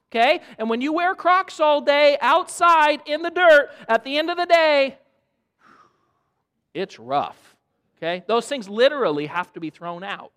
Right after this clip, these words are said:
right, at the end of the season. This was the norm in Jesus' time.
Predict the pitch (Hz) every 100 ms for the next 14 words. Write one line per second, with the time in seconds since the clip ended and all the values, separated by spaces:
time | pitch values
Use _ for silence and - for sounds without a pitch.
0 | _ _ _ 143 156 151 165 165 160 160
1 | - 233 226 107 _ _ _ _ _ _
2 | _ _ _ _ _ - 262 302 254 262
3 | 240 240 320 208 113 107 170 160 180 170
4 | 160 147 - - 113 98